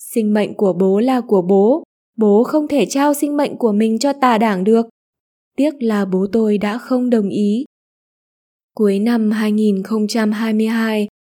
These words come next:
Trung Quốc đang từ trạng thái giãn cách đột nhiên mở cửa mà không báo trước, việc này dẫn đến virus covid mười chín lây lan nhanh chóng.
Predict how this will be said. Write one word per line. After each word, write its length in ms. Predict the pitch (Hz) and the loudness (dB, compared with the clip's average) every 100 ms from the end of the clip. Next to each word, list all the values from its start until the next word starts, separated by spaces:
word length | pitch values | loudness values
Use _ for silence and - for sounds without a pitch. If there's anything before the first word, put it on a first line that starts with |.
| _ _ | _ _
Trung 200 | 311 294 | -4 2
Quốc 180 | 359 381 | 2 2
đang 260 | 294 285 | -2 0
từ 200 | 285 226 202 | 2 2 2
trạng 240 | 240 202 | 0 -4
thái 240 | - 208 202 | -4 -2 -2
giãn 260 | 214 - | -2 -4
cách 200 | 262 349 370 | -2 -2 0
đột 220 | 220 208 - | 0 0 2
nhiên 240 | 214 214 | 0 2
mở 220 | 208 196 185 | 2 0 0
cửa 260 | 208 196 185 - _ _ _ | 0 2 0 -8 _ _ _
mà 300 | 214 202 185 | 0 2 0
không 300 | - 208 190 | -2 -2 0
báo 180 | 185 185 | 0 -2
trước, 300 | 190 330 370 - _ _ | -2 0 0 -2 _ _
việc 220 | 226 208 | 0 0
này 360 | 202 202 196 185 | 0 0 0 0
dẫn 280 | 190 - 247 | -2 -2 0
đến 240 | 190 190 | 0 0
virus 340 | 214 220 240 320 - | -2 -2 -2 -6 0
covid 360 | 240 220 294 | 0 0 -2
mười 220 | 311 247 208 | -2 0 0
chín 280 | - 196 208 | -2 -2 0
lây 240 | 240 220 | 0 0
lan 260 | 214 214 208 | 0 0 0
nhanh 260 | 262 262 | 0 -2
chóng. 340 | 254 226 202 | -2 -2 -2